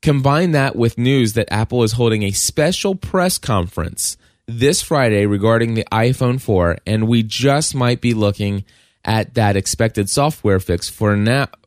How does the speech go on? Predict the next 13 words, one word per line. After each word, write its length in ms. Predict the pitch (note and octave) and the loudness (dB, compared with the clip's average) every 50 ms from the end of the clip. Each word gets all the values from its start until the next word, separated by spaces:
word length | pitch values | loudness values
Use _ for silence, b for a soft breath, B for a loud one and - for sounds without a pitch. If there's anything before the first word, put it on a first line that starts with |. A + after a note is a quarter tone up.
| - - - | -20 -16 -12
Let's 160 | - G#2 - | -12 -10 -6
see, 140 | - A2+ G#2 | -4 -2 -2
for 180 | - - A2+ A2 | -2 0 0 0
the 120 | G#2+ G#2+ | 2 0
now 340 | G#2+ A2 A2+ A#2 B2 C3 - | 0 0 0 0 0 0 -2
infamous 520 | - A#2 A2 - - G#2 G#2 G#2 G#2+ - | -2 -2 -2 -2 -2 -2 -2 -2 -2 -2
reception 680 | - G2+ G2+ - - - - C3 B2+ B2 - - G2+ F#2+ | -2 -2 0 0 0 0 0 0 0 -2 -2 -4 -2 -2
issues 400 | F#2 F2+ - - F2 F2+ E2+ - - _ _ | -2 -2 -4 -4 -4 -4 -4 -4 -8 _ _
pl-, 420 | - - - - - A2 G#2+ - - _ _ - | -20 -20 -10 -4 -2 0 0 -2 -4 _ _ -4
uh, 200 | F#2+ F#2+ F2+ F2 | -2 -2 -2 -2
plaguing 420 | - - A2 G#2+ G2+ G2+ G2+ G2+ | -2 -2 0 0 0 0 -2 -2
the 80 | G2 F#2 | -4 -4
device. 580 | E2+ F2+ E2 E2+ D2+ B1+ G#1+ - - - - | -4 -4 -4 -4 -4 -4 -6 -8 -10 -12 -12